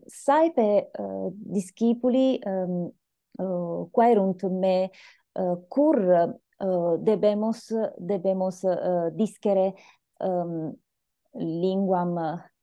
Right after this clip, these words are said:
mortuam, et ego respondeo,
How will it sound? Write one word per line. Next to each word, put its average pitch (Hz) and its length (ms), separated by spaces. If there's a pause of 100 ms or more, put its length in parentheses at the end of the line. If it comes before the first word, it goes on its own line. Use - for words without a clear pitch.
(200)
mortuam, 175 720 (600)
et 180 260 (260)
ego 185 440
respondeo, 175 840